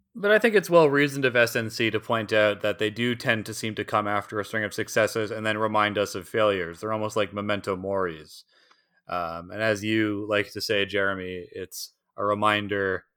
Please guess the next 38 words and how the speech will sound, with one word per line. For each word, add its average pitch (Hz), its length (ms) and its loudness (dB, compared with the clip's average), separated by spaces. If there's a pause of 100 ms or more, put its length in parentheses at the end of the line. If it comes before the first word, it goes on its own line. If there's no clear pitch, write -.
(140)
that 101 140 -2
he's 101 160 -6
not 139 180 8
a 127 40 6
Mary 101 280 2
Sue, 90 460 -8
that 101 160 2
he 107 120 -4
is 113 200 -4
fallible, 101 500 4
and 95 100 -2
that 113 120 -2
ultimately 117 460 -2
he 113 100 -4
has 104 340 0
failed. 87 300 -6
I 98 80 -6
th-, - 60 -12
we've 135 120 -6
talked 151 180 6
about 135 120 0
this 120 100 -4
before, 110 300 0
but 107 120 -2
I 107 60 2
think 113 220 -4
a 110 80 0
big 101 240 -2
part 104 280 2 (460)
of 107 140 -10
why 143 220 10
these 135 180 0
books 110 320 0
work 123 260 -2
so 110 180 0
well 101 280 4
is 120 320 0
the 110 320 -4